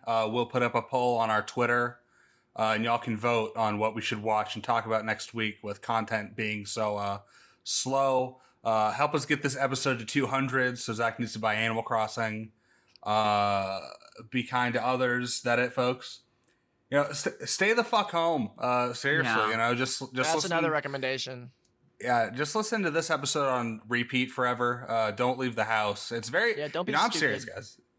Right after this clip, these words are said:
Speaker 1: It, don't be stupid. Social distancing is real. Uh, please, social distancing, kind of a weird term.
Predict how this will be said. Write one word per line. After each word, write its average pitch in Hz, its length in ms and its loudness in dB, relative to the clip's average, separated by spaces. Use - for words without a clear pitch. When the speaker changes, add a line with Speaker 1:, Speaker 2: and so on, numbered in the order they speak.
Speaker 1:
It, 123 140 -6
don't 208 200 2
be 262 80 4
stupid. 208 580 2
Social 170 340 0
distancing 170 480 -2
is 131 160 0
real. 120 520 0
Uh, 107 520 2
please, 135 400 0
social 233 360 -2
distancing, 214 500 0
kind 202 240 0
of 180 80 2
a - 20 0
weird 147 200 2
term. 107 240 -2